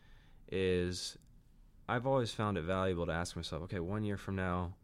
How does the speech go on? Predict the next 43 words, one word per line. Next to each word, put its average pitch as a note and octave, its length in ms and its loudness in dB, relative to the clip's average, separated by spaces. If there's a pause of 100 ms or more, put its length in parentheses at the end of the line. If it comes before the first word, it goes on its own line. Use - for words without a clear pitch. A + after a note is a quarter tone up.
(460)
two G#2 120 -6
years G2+ 200 -2
from F2+ 140 -4
now, E2 340 -2 (140)
five G2 280 -2
years F#2+ 160 -2
from F2 140 -4
now, D#2+ 340 -2 (440)
what G#2+ 200 -2
will G2+ 140 2
I F2+ 120 2
wish E2+ 440 -4
I E2+ 60 -4
had D#2+ 260 -4
been D#2 180 -4
learning D#2 280 -6
today?" D2+ 400 -6 (640)
And F#2+ 560 0 (720)
what G#2+ 280 0 (380)
would A#2+ 180 2
have C3 80 2
been B2+ 140 4
a A2+ 40 4
relief G#2 440 2
to - 100 -6
my F2 140 -2
twenty-four-year-old F2+ 800 -2
self G#2+ 440 -2 (160)
is F2+ 140 -2
a F2 60 -6
couple F2+ 260 -4
things. D2+ 320 -12
So - 100 -8
first C#3+ 420 -4
is, F#2 100 -8
like, G2+ 100 -6
no B2 120 0
one's A2+ 140 -2
born F2 280 -2
a D#2 40 -6
C - 280 -6
E A1+ 60 -4
O. G1+ 120 -8